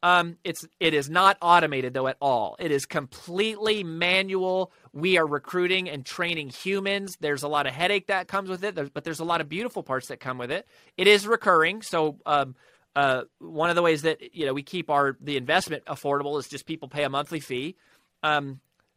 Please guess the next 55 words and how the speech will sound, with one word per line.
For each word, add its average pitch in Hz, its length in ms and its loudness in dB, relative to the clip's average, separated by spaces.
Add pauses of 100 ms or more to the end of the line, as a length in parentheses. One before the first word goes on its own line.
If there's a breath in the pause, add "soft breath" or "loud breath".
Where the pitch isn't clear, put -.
the 180 100 -2
content 233 580 2
is - 200 -4 (360)
s-, - 140 -10 (120)
pretty 285 320 0
evergreen. 165 500 6
Like, 165 240 -2
most 190 220 -2
of 180 80 0
our 170 100 0
content's 165 400 -6
pretty 156 260 -8
timeless. 139 520 -4 (440 soft breath)
Um, 180 280 4
and 214 160 0
to 208 80 2
some 254 280 2
regard, 214 300 4
it's - 200 -6
scalable, 175 600 0
but 165 160 -2
it, 175 160 -4 (120)
it's 175 160 -6
still 208 260 2
gonna 185 220 0
require 170 340 0
people 165 400 -4
for 160 160 -2
us 156 120 -4
to 139 100 -12
scale. 165 440 -2
And 147 160 -12
so 156 120 -6
that's 156 140 0
why 151 140 0
we 147 140 -4
can 180 160 -4
only 175 260 -2
work 160 240 0
with 147 200 -4
a 131 80 -8
thousand 139 420 0
messengers, 113 580 -6
right? 123 160 -2
We 131 100 -8
have 139 120 -2
a 117 40 -10
capped 135 380 -2
number 131 300 -4
of 113 80 -10
people 123 300 -8
that 117 120 -6
we 120 120 -8
work 156 260 -4
with. 120 160 -4